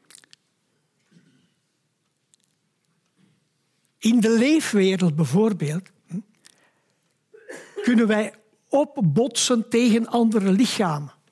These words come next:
Hm? Menselijke lichamen. Dat zijn twee lichamen, hè, die volgens bepaalde v-, botsingswetten met elkaar in contact komen. Hm? En als het niet te erg is,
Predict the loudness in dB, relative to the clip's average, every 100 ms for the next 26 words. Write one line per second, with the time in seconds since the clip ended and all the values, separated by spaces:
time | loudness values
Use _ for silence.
0 | _ -14 -14 -14 _ _ _ -2 0 -2
1 | -4 -2 -4 -4 -8 -12 -18 _ _ _
2 | _ _ _ _ _ _ -20 _ -6 -4
3 | -2 0 0 0 -2 -2 -2 -4 -8 _
4 | -10 -6 -2 -2 -2 -6 -8 -4 0 0
5 | 0 0 -2 -2 -4 -8 -14 -10 -4 -2
6 | -2 0 0 0 -2 -2 -4 -4 -4 -2
7 | -2 -2 -4 -6 -8 -8 -4 -2 -2 -8
8 | _ _ -14 -12 -14 -20 _ _ _ -20
9 | _ _ _ _ _ _ _ _ _ _
10 | _ _ _ _ _ _ _ _ -8 -6
11 | -2 -2 -2 -2 -4 -4 -2 -2 -4 -6